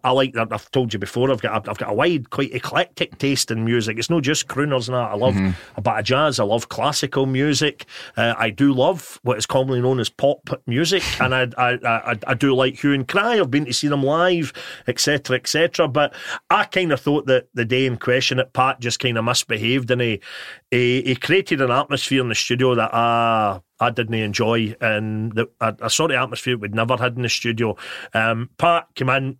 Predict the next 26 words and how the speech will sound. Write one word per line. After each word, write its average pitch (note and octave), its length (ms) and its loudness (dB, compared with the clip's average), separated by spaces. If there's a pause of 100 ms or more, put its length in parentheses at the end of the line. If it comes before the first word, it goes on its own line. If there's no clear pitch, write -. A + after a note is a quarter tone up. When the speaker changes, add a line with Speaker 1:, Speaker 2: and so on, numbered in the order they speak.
Speaker 1:
with C3 260 0
Greg A#2 460 -2 (100)
and A2 420 -2 (200)
Ruth A2+ 240 -4
Davidson C3 480 -2 (160)
was G#2 100 -4
our G#2+ 120 -2
other A2+ 180 0
guest, C#3+ 400 -2
Ruth B2 340 -2
and G#2 220 -4
Hue A2+ 160 -4
and G2+ 120 -4
Cry. E3 340 0 (360)
Me E3+ 120 4
and D#3 100 0
Stuart D#3+ 280 2
are A#2+ 80 -2
there C3 140 4
in C3 80 -2
the A2+ 80 -4
studio, C3 440 2
and B2+ 140 -4
for G3+ 120 0
the A#3+ 80 6
outset, A3 560 2